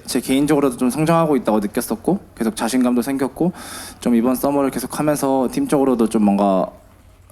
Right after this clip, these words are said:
너무 좋아지는 게 느껴졌어가지고 그냥 팀원들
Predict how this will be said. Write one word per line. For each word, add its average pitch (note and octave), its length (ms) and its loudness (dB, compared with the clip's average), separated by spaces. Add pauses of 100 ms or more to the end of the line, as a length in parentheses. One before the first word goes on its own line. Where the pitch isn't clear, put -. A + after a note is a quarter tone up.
(180)
너무 A2+ 220 2
좋아지는 B2 500 2
게 A2 80 4
느껴졌어가지고 G#2+ 1000 0
그냥 G2 180 -6
팀원들 B2 540 -2